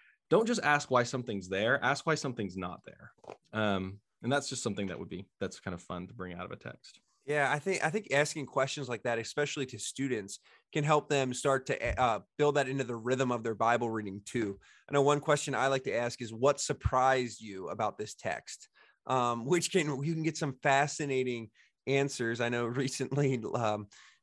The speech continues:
Speaker 2: uh, it's near Christmas time when we're recording, and we were in Matthew one at Bible study, and I asked them, "What surprised you about the text?" And one of the students thought where it said, uh, that Joseph didn't know Mary. Um, one of the students, literally not joking, thought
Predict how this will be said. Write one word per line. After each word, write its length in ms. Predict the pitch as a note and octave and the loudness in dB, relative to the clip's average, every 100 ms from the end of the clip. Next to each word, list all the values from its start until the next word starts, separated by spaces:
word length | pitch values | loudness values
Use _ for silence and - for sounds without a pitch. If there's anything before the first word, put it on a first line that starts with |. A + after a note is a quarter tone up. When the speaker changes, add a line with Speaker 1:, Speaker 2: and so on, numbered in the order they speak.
| - | -2
Speaker 2:
uh, 240 | C#3+ B2 | 2 4
it's 240 | A2+ - - | 4 0 0
near 200 | C3 B2+ | 2 2
Christmas 400 | - C#3 - C3 | 2 -2 -2 -2
time 220 | C#3 C3 | 0 2
when 100 | B2+ | 2
we're 120 | B2+ | 2
recording, 600 | B2 B2 - B2+ C3 B2+ | 0 -2 2 2 4 2
and 80 | A#2+ | 0
we 100 | C#3 | -2
were 140 | C3+ | 0
in 100 | B2+ | 0
Matthew 420 | B2 B2 C#3 - B2 | 2 0 0 -4 -6
one 300 | A#2 B2 B2+ | -2 0 2
at 140 | G#2+ | 2
Bible 320 | A2+ A#2+ B2 | 4 4 2
study, 380 | B2 - A#2+ B2 | -2 0 0 0
and 80 | A#2+ | 0
I 160 | A#2+ | 2
asked 200 | A#2+ B2+ | 2 2
them, 180 | - A#2+ | 0 -2
"What 200 | B2 C#3+ | 0 0
surprised 680 | - B2+ - A#2+ B2+ C3+ - | -2 -6 0 2 4 2 -2
you 100 | A#2+ | -6
about 280 | G#2+ G#2+ - | -2 -4 -4
the 60 | |
text?" 520 | G2+ B2 A#2 - - _ _ - _ - | -2 0 0 -2 -12 _ _ -20 _ -2
And 100 | C3+ | 2
one 160 | C#3+ | 4
of 80 | C#3 | 2
the 80 | A#2+ | 0
students 400 | - C#3 B2+ B2 | -2 0 0 0
thought 320 | - B2+ - | 4 4 4
where 160 | B2 A#2+ | 2 0
it 80 | |
said, 240 | - C3 A#2 | 0 -2 0
uh, 180 | - A2+ | -2 -4
that 140 | A2 | -4
Joseph 400 | - C3+ C#3 C#3+ | 2 4 4 0
didn't 300 | C#3 B2+ A2+ G2+ | -2 -2 -4 -4
know 240 | A#2+ B2 | 0 0
Mary. 500 | A#2 G#2+ G#2 C3 E3+ - _ _ _ _ _ - | 0 0 2 2 0 -4 _ _ _ _ _ 4
Um, 280 | D#3 B2+ B2+ | 6 6 6
one 160 | E3 | 6
of 60 | F#3 | 4
the 40 | |
students, 380 | D#3+ F3 D#3 - | 2 -2 -4 -4
literally 480 | B2+ D3+ F3 E3 C#3 | 0 2 2 2 0
not 340 | B2+ C#3+ D3+ | 2 2 2
joking, 540 | - D3+ D3 A2+ A2+ A2+ - - _ | 2 2 2 -6 -8 -12 -16 -20 _
thought 400 | D#3 C#3+ B2+ A2 | 6 8 8 4